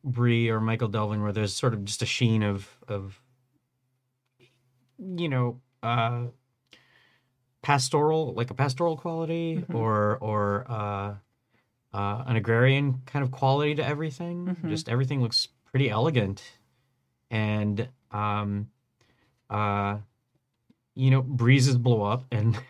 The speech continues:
Speaker 1: <laughs> you know, clothing kind of blows beautifully in the wind. And it's just, I'm, I'm, I'm kind of, I'm struck by just how, I'm struck by how different everything, like,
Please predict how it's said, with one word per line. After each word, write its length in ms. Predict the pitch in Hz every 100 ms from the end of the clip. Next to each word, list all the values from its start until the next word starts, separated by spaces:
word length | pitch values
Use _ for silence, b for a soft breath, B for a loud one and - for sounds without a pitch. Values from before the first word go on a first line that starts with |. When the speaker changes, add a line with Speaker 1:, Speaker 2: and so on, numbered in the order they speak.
| _
Speaker 1:
<laughs> 220 | _ -
you 80 | 98
know, 180 | 101 120 - - -
clothing 300 | - 127 123
kind 120 | 127 107
of 120 | 107
blows 360 | 110 107 110
beautifully 480 | 101 110 107 - 110
in 100 | 107
the 60 | 107
wind. 420 | 101 98 110 113 - _ _ _ _
And 180 | 110 110
it's 160 | 104 -
just, 360 | 110 - - _ _ _ _ -
I'm, 280 | 120 131 127
I'm, 480 | 113 127 123 120 - -
I'm 160 | 117
kind 180 | 120 120
of, 60 | 117
I'm 200 | 127 127
struck 340 | 127 - 135 131
by 260 | 107 101 98
just 300 | 104 - -
how, 420 | 107 101 98 110 _ _ _ _ _ _ _ _ _ _ _ _ -
I'm 140 | 127
struck 360 | 127 - 175 185
by 200 | 139 127
how 380 | 110 120 113 107 - _
different 420 | 117 123 113 98
everything, 440 | 107 101 101 104
like, 140 | 101